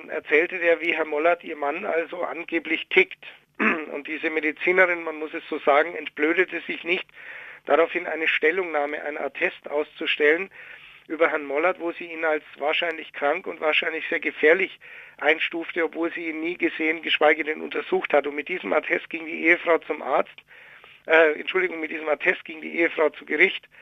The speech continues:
und, äh, plötzlich war für die Justiz Herr Mollert ein Fall für die Psychiatrie.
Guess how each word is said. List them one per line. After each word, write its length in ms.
und, 380
äh, 200
plötzlich 480
war 220
für 160
die 100
Justiz 420
Herr 120
Mollert 360
ein 200
Fall 260
für 120
die 80
Psychiatrie. 600